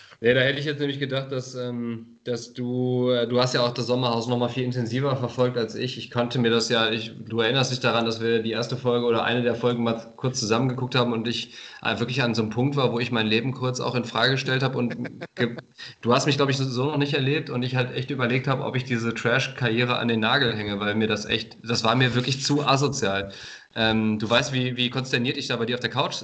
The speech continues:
Speaker 1: saß.
Speaker 2: <laughs>
Speaker 1: Ähm,
Speaker 2: Man muss aber auch sagen, das war eine Zeit, also so Spätsommer zweitausendzwanzig, wo man einfach so, ich hab das auch gefühlt, so übertrashed war, weil, ähm, die Fernsehsender ja irgendwie <laughs> nichts anderes zu produzieren hatten <laughs>
Speaker 1: Mhm.
Speaker 2: aufgrund von Corona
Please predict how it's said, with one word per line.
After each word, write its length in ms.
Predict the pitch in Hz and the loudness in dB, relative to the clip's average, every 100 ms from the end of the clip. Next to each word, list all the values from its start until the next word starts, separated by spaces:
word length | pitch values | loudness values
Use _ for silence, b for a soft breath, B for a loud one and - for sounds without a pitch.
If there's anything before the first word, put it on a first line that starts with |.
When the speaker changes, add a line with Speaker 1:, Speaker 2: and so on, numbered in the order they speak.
| - | -10
Speaker 1:
saß. 460 | 107 104 135 - 143 | -6 -4 -4 -6 -12
Speaker 2:
<laughs> 40 | b b b _ - | b b b _ -6
Speaker 1:
Ähm, 380 | 110 110 107 107 160 - | -4 -2 -2 -4 -6 -6
Speaker 2:
Man 120 | 151 | -2
muss 160 | 185 | 0
aber 160 | 208 180 | 4 2
auch 60 | 165 | 2
sagen, 320 | 151 175 190 | 2 0 -2
das 160 | 165 | -6
war 80 | 165 | -6
eine 140 | 165 160 | -6 -8
Zeit, 380 | - 147 185 | -6 -4 -4
also 220 | 185 139 139 | -6 -10 -12
so 180 | 139 | -10
Spätsommer 520 | 147 - 151 - 151 147 _ _ _ _ _ _ _ _ _ _ 156 156 | -10 -8 -8 -4 -6 -6 _ _ _ _ _ _ _ _ _ _ -4 -4
zweitausendzwanzig, 800 | - 156 151 147 - 143 156 165 B B B | -4 -6 -6 -10 -6 -6 -6 -12 B B B
wo 80 | 135 | -4
man 140 | 156 | -2
einfach 240 | 143 147 156 | 0 -2 -2
so, 100 | 156 | -4
ich 100 | 143 | -4
hab 80 | 160 | -4
das 140 | 147 | -4
auch 240 | 139 160 | -2 -2
gefühlt, 360 | - 147 165 160 | -6 -6 -4 -4
so 120 | 151 - | -6 -12
übertrashed 720 | 160 160 147 - 151 - - 117 | -4 0 0 2 0 -2 -8 -8
war, 280 | 113 113 113 | -6 -6 -2
weil, 280 | 120 120 127 B B B | -2 -2 -6 B B B
ähm, 520 | - 131 131 131 127 | -8 -8 -8 -10 -10
die 100 | 127 | -6
Fernsehsender 480 | 139 156 160 143 151 | 0 0 0 -4 -2
ja 160 | 143 139 | 0 0
irgendwie 340 | 151 156 139 | -4 -6 -6
<laughs> 20 | |
nichts 200 | 165 - | -6 -2
anderes 320 | 151 165 151 | -2 -2 -6
zu 80 | - | -6
produzieren 600 | 143 147 147 - 160 180 | -2 0 0 -2 -4 0
hatten 300 | 185 - 180 196 | -2 -4 -10 -10
<laughs> 360 | 185 - 208 | -14 -16 -12
Speaker 1:
Mhm. 240 | 214 214 208 | -8 -8 -4
Speaker 2:
aufgrund 320 | 156 156 170 | -6 -4 -6
von 100 | 165 | -6
Corona 400 | 160 147 160 170 | -8 -6 -2 -2